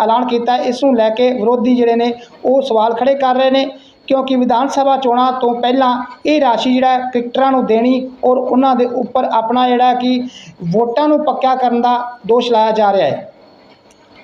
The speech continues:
ਨਾਨ ਟੀਚਿੰਗ ਸਟਾਫ ਤੋਂ ਡੀ ਪੀ ਆਈ ਸਕੂਲਾਂ ਦੀ ਅਧੀਨਗੀ ਹੁਣ ਖਤਮ ਹੋ ਜਾਵੇਗੀ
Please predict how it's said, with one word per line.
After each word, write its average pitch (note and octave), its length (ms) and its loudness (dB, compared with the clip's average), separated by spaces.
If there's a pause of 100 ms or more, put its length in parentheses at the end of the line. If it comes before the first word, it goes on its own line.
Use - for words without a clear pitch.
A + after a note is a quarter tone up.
(380)
ਨਾਨ A#3 280 2
ਟੀਚਿੰਗ C#4+ 360 0
ਸਟਾਫ C4+ 420 0
ਤੋਂ C4 180 2
ਡੀ B3 220 0
ਪੀ C4+ 160 2
ਆਈ D4 120 2
ਸਕੂਲਾਂ C4+ 460 0
ਦੀ B3+ 380 0 (540)
ਅਧੀਨਗੀ A#3 480 2
ਹੁਣ C4 280 0
ਖਤਮ C#4 320 -2
ਹੋ B3+ 140 2
ਜਾਵੇਗੀ C4 600 0